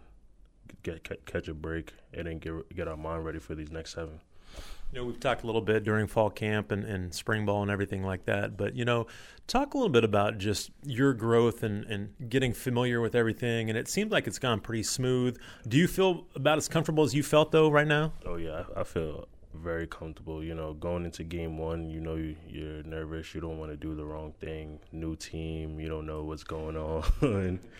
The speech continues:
Speaker 1: and, you know, you just, you're just nervous. But now, like, and then we play U V A, and I guess that's probably when I got most comfortable, really, and then I just been f-, flowing since then.
Speaker 2: The fourth quarter of the U V A game was, was kind of a, a little bit of a breakout, I guess, for you, right?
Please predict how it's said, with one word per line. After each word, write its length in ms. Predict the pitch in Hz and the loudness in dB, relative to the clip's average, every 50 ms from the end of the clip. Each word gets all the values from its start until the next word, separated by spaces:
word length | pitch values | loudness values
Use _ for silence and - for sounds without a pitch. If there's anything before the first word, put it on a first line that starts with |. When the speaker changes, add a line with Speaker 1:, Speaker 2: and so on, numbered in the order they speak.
| - - - - - - - - - - - - - | -18 -16 -16 -16 -16 -18 -18 -18 -20 -20 -20 -12 -8
Speaker 1:
and, 280 | 80 82 80 80 80 82 | -6 -4 -4 -2 -2 -4
you 60 | 80 | -2
know, 160 | 80 80 80 | -2 -2 -2
you 120 | 80 80 | -2 -4
just, 500 | 78 - 80 78 - - - - - - - | -4 -6 -8 -8 -8 -8 -8 -8 -10 -12 -10
you're 140 | - 82 82 | -10 -8 -6
just 160 | 85 80 78 | -6 -6 -4
nervous. 420 | 85 87 87 87 80 78 76 73 80 | 0 0 0 0 0 -2 -6 -10 -10
But 200 | 78 80 78 78 | -10 -8 -8 -6
now, 320 | 78 78 82 85 85 80 | -6 -2 -2 0 0 0
like, 340 | 78 76 76 76 78 - - - - - - - - - 95 87 - - | -2 -4 -8 -10 -12 -14 -16 -20 -20 -20 -20 -20 -20 -20 -14 -12 -8 -4
and 160 | 95 87 87 | -2 -2 0
then 120 | 87 87 87 | 0 0 -2
we 100 | 87 82 | -2 -4
play 240 | - - 82 82 | -4 -4 -4 -4
U 200 | 82 82 82 82 | -4 -4 -4 -6
V 240 | 80 - 82 82 82 | -6 -4 -4 -2 0
A, 300 | 85 82 80 80 78 80 - - - - - - - - - | 0 0 0 -2 -4 -8 -12 -18 -20 -20 -20 -20 -20 -16 -12
and 320 | - 82 82 82 82 78 | -8 -6 -6 -6 -6 -6
I 100 | - - | -6 -6
guess 240 | 80 80 85 82 - | -6 -6 -6 -8 -6
that's 180 | - 92 85 - | -6 -8 -8 -8
probably 280 | - 85 82 80 82 | -6 -6 -6 -4 -4
when 180 | 80 80 80 80 | -4 -6 -6 -6
I 80 | 78 78 | -6 -6
got 220 | 78 78 78 78 | -6 -6 -6 -6
most 200 | 78 78 78 - | -8 -8 -10 -8
comfortable, 600 | - - 85 87 - - 78 - 80 80 78 151 - - | -8 -6 -6 -6 -6 -8 -8 -6 -6 -8 -8 -10 -12 -12
really, 380 | - - - 160 160 160 - | -10 -8 -6 -6 -6 -6 -8
and 80 | - 80 | -8 -8
then 140 | 110 156 156 | -10 -10 -10
I 100 | - - | -10 -10
just 180 | 160 160 - | -10 -12 -12
been 140 | - - - | -12 -12 -14
f-, 200 | - - - - - - - | -14 -16 -18 -20 -20 -20 -20
flowing 560 | - - - 82 80 80 80 80 78 78 - - - - - - - | -18 -12 -8 -6 -6 -6 -6 -8 -10 -12 -14 -18 -20 -20 -20 -18 -16
since 260 | - - - 85 78 - | -12 -10 -10 -10 -8 -8
then. 300 | - 85 85 82 76 - - - - - - - - - | -6 -6 -4 -6 -6 -10 -14 -12 -8 -6 -4 -4 -2 -2
Speaker 2:
The 60 | - | -2
fourth 260 | - - 185 170 165 | 0 2 2 2 2
quarter 140 | - 170 151 | 2 2 2
of 80 | 135 117 | 2 2
the 60 | 127 | 0
U 100 | 131 127 | 0 4
V 160 | 117 139 139 | 6 6 6
A 20 | 127 | 8
game 160 | 120 117 113 | 8 6 6
was, 160 | 110 101 151 | 4 4 0
was 140 | - 113 - | -2 -2 2
kind 200 | - 139 120 113 | 2 4 6 6
of 120 | 127 - | 6 6
a, 20 | - | 10
a 20 | |
little 140 | 131 139 139 | 12 12 12
bit 160 | 120 131 139 | 12 12 12
of 100 | 127 120 | 12 12
a 60 | 135 | 12
breakout, 400 | 127 160 190 254 269 - 117 107 | 12 12 12 12 12 12 12 12
I 60 | 110 | 12
guess, 160 | 107 101 - - | 12 10 10 12
for 120 | 123 120 | 12 12
you, 60 | 113 | 12
right? 260 | 113 123 156 226 - | 12 12 12 12 12